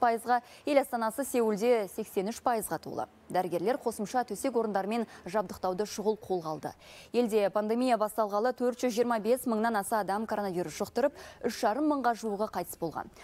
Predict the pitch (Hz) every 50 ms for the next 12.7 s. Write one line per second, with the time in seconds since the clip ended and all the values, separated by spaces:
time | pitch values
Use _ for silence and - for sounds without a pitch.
0 | - - - - 220 226 226 233 233 247 302 294 - 277 269 277 285 - - -
1 | 240 254 262 - 269 254 254 277 269 - - 262 285 320 269 285 262 240 - -
2 | 233 214 214 202 165 175 156 - - - 190 196 208 208 - - 285 285 254 233
3 | 233 254 254 - 233 226 220 208 185 208 247 254 233 - - - - - - 165
4 | 233 262 - 285 254 302 285 - 277 269 247 214 247 262 254 220 180 190 185 202
5 | 220 202 190 185 185 180 190 180 - 208 190 190 190 196 208 208 - 262 226 180
6 | - - - - - - - - - 220 214 214 254 285 254 233 247 240 208 226
7 | 240 226 - 226 226 254 - - - 214 - - 240 233 214 196 208 220 226 -
8 | - 208 214 - - 208 202 196 - - 202 180 - - 147 143 - - - -
9 | - - - - - 190 180 165 226 233 226 - - - - - - 220 233 262
10 | - - 262 247 226 214 - - 180 170 156 196 233 240 226 - - - 226 214
11 | 220 - 262 240 - - 175 151 - - _ _ - - 202 202 214 226 220 -
12 | 240 196 175 208 196 185 190 214 226 233 226 226 233 226